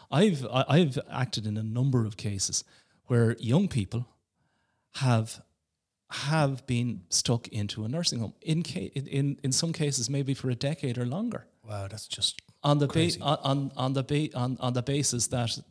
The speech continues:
Speaker 1: they're, they're not going to be provided, uh, um, w-, uh,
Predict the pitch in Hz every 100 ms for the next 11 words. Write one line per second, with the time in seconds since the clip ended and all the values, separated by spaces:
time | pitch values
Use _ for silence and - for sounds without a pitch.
0 | _ 127 120 113 92 117 117 120 - 113
1 | 110 107 107 117 113 117 110 107 - _
2 | 117 107 110 104 - _ _ _ - 104
3 | 101 107 98 92 - 95 87 _ _ _
4 | _ _ 127 127